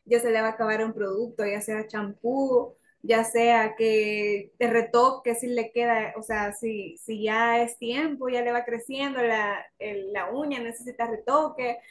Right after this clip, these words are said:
la raíz del cabello, cuando se pone tinte, yo ya, o sea, tengo que ir al, al ritmo siempre del, de, de mis clientes porque, pues, si no, pues, no se trabaja, ¿verdad? Entonces, yo con lo que decía,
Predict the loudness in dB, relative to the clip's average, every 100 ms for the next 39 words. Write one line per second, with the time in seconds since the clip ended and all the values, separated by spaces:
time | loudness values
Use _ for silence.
0 | -6 0 2 4 2 4 2 4 2 2
1 | 4 4 4 0 -2 -4 -6 -6 -6 -4
2 | -2 0 2 0 2 4 4 4 2 0
3 | -6 -6 -6 -6 -6 -6 -6 -6 -6 -8
4 | -14 _ _ _ -2 -2 -2 -4 0 2
5 | 0 -2 -4 -4 -2 -2 -2 -8 -12 -4
6 | -2 -2 -2 -2 0 2 0 -4 -4 -2
7 | -2 -4 -6 -6 -6 -6 -4 -4 -4 -8
8 | -8 -6 -6 -6 -4 -2 -4 -10 _ _
9 | _ _ -2 0 -2 -4 -4 -4 -2 -2
10 | 0 0 0 2 0 0 -2 -2 -4 -4
11 | -4 0 0 -2 -4 -6 -6 -14 -12 -2
12 | 0 0 0 0 0 0 2 0 0 0
13 | 0 0 -4